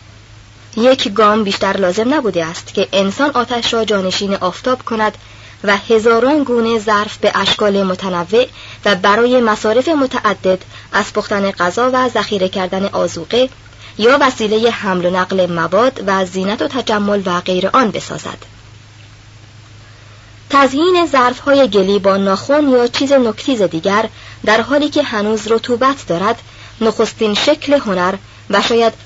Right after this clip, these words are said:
پیش درآمد فن خط نویسی بوده باشد. با گلی که در آفتاب می‌خشکید، قبایل ابتدایی خشت و آجر ساختند و خانه بنا کردند،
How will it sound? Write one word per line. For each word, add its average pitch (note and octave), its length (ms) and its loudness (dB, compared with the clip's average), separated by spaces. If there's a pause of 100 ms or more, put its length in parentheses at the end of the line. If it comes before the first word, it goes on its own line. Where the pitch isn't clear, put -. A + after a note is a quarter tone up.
پیش G#3+ 160 -2
درآمد G3+ 500 0
فن B3 460 0
خط G#3 360 -6
نویسی G#3 440 -2
بوده D#3 240 -2
باشد. D3+ 340 -6 (1700)
با A3 160 4
گلی C#4 260 2
که C#4+ 100 0
در B3 160 2
آفتاب B3 580 -2
می‌خشکید، B3 680 -4
قبایل G3+ 400 0
ابتدایی G3+ 600 -2
خشت G#3+ 340 -4
و G#3 120 0
آجر F#3 300 2
ساختند G#3+ 640 -2 (260)
و F#3 140 2
خانه A#3+ 380 0
بنا F3 240 0
کردند، D#3+ 560 -10